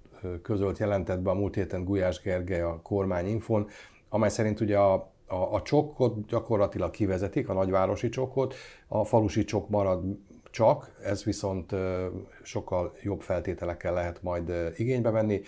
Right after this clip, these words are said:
illetve a Babavárónál is emeltek a, ö, a lehetőségeken. Mm, ön, ön szerint mi, mi várható ennek kapcsán? Akik most nem vették még föl a csokot, ugye mondjuk félnek attól, hogy év végéig ez kifut, az most el fog indulni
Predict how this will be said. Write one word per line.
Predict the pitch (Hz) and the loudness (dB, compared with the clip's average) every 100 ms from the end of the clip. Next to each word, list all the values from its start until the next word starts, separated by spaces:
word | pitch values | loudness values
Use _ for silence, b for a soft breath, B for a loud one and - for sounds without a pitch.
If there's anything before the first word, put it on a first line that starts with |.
| B B B | B B B
illetve | 117 110 110 | 0 2 2
a | 98 | 2
Babavárónál | 107 101 95 90 90 90 90 | 4 4 4 2 0 -2 -2
is | 90 90 - | -2 -4 -8
emeltek | 98 92 85 87 82 | -6 -4 -4 -6 -6
a, | 87 80 - b b b - | -6 -6 -12 b b b -12
ö, | - 82 82 | -6 -4 -4
a | 85 | -2
lehetőségeken. | 92 92 90 85 - 85 - 87 - B B - | 0 0 -4 -6 -4 -4 -2 -4 -6 B B -8
Mm, | 101 101 101 101 101 131 151 165 - | -4 -2 -2 -4 -8 -10 -10 -10 -10
ön, | - 127 135 131 | -6 -4 -2 0
ön | 131 | 0
szerint | 127 123 120 - | 2 0 0 -2
mi, | 120 123 | -4 0
mi | 131 | 2
várható | 107 82 90 90 | 2 2 -2 -2
ennek | 95 92 85 | -2 -4 -4
kapcsán? | 85 - - 80 82 - _ - B B B B B B B | -6 -6 -8 -8 -10 -16 _ -20 B B B B B B B
Akik | - - 117 | -2 2 4
most | 120 131 | 4 4
nem | 139 | 4
vették | 131 127 131 - | 6 4 4 2
még | 123 | 0
föl | - 127 | 0 2
a | 113 | 2
csokot, | - 123 120 | 2 -2 0
ugye | 113 110 | 2 2
mondjuk | 107 104 | 2 0
félnek | - 113 104 | 0 0 2
attól, | 107 - 104 | 0 0 2
hogy | |
év | 107 | 2
végéig | 98 98 92 | 2 2 0
ez | 87 | -4
kifut, | - 117 123 117 B B - | -4 0 0 0 B B -6
az | 110 - | -4 -4
most | 110 - 110 107 - 101 | -6 -8 -10 -14 -8 -8
el | - 107 | 2 2
fog | 101 113 | 4 2
indulni | 104 107 107 107 110 110 | 4 4 4 4 0 -2